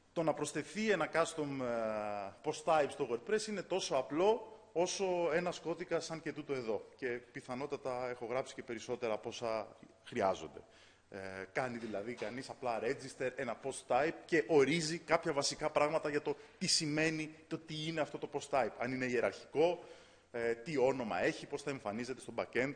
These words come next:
κτλ. Για να ορίσει κάποιος ένα custom taxonomy, χρησιμοποιεί έναν αντίστοιχο τόσο απλό κώδικα, είναι κώδικας από το core του WordPress αυτός, έτσι, δεν είναι από κάποιο, από κάποιο plugin.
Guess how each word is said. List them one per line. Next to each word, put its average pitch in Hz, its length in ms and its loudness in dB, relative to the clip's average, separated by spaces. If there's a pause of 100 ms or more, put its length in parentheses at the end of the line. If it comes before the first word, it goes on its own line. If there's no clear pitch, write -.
κτλ. 117 240 0 (1900)
Για 123 220 0
να 127 140 2
ορίσει 156 340 0
κάποιος 165 380 -2
ένα 147 220 -8
custom 151 280 -4 (440)
taxonomy, 196 720 -2 (760)
χρησιμοποιεί 165 720 -6 (240)
έναν 160 300 -4
αντίστοιχο 175 880 -4
τόσο 165 300 2
απλό 151 260 2
κώδικα, 147 720 0 (120)
είναι 156 160 -6
κώδικας 156 440 -4
από 143 140 -8
το 143 160 -6
core 147 180 6
του 120 140 -6
WordPress 110 320 -2 (160)
αυτός, 127 280 -8
έτσι, 151 220 -8
δεν 120 180 -4
είναι 113 120 -6
από 107 140 -10
κάποιο, 98 680 -2
από 110 180 -2
κάποιο 110 300 -4
plugin. 87 360 -4